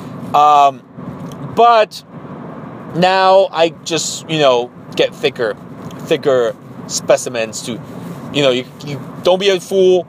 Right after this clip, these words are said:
wrap your tool. Now, that being said, like I was, like I was saying, you gotta be considerate. You gotta know what your partner wants. You gotta know what's going on. You gotta do some research.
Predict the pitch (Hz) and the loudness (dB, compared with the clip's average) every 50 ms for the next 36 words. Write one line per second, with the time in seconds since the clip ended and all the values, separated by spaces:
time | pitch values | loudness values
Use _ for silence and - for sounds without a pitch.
0 | - - 143 139 139 - 147 - - 143 113 90 - - - - - - - - | -2 0 2 2 2 0 -4 -4 -2 -2 -2 -2 -6 -12 -20 -18 -18 -16 -16 -14
1 | - - - - - - - - 156 156 147 131 113 - - - - - - - | -14 -14 -14 -16 -16 -12 -4 -2 0 2 2 0 -2 -4 -8 -14 -14 -6 0 0
2 | 170 185 190 202 185 170 - 190 165 160 160 143 143 156 143 160 160 156 139 139 | 2 2 0 -2 -4 0 2 4 4 4 4 2 2 2 2 2 0 0 0 0
3 | 139 139 135 147 143 147 - 165 139 127 117 113 117 - - - - - - - | 0 2 2 2 2 2 4 4 4 4 4 0 -4 -14 -20 -20 -18 -16 -16 -14
4 | - - - - - - - - - - - 175 202 220 233 247 - 262 240 - | -12 -12 -12 -12 -12 -16 -16 -16 -14 -6 0 2 4 4 4 2 0 -2 0 2
5 | 285 277 254 196 - - - 143 175 190 202 202 214 226 226 220 220 226 220 202 | 4 6 6 4 4 2 -2 0 2 2 4 4 4 6 6 6 6 4 2 2
6 | 196 220 214 214 208 214 208 214 220 214 - 214 185 190 185 180 185 190 190 196 | 0 2 2 4 4 6 6 4 4 0 -2 -4 -2 -2 0 2 4 4 6 6
7 | 196 196 196 190 - - 202 185 180 175 180 185 185 180 175 180 180 190 175 - | 4 4 2 0 2 2 2 4 4 4 4 4 2 0 -2 0 0 -2 -2 -4
8 | 202 190 202 202 185 - - 208 202 208 196 - - | -4 -2 0 0 0 2 4 4 4 4 2 -2 -10